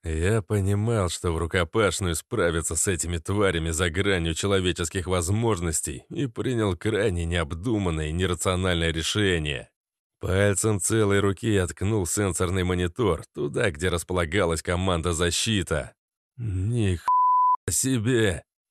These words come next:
Мерзкая тварь, вцепившаяся в меня верхней конечностью и раскрывшая пасть в сантиметре от моего горла,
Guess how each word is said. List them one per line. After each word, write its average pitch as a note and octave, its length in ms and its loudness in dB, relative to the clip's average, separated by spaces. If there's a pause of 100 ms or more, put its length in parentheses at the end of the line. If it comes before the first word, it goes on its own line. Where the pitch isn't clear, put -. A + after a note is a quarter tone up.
Мерзкая A2 680 2
тварь, C3+ 360 0
вцепившаяся G2 840 0
в G2 80 0
меня G#2+ 320 2
верхней G2 400 0
конечностью G2 840 -2
и - 20 0
раскрывшая F#2 680 0
пасть G2 340 0
в - 40 -2
сантиметре F2+ 680 -2
от E2 120 -2
моего F2+ 320 0
горла, F2 560 -2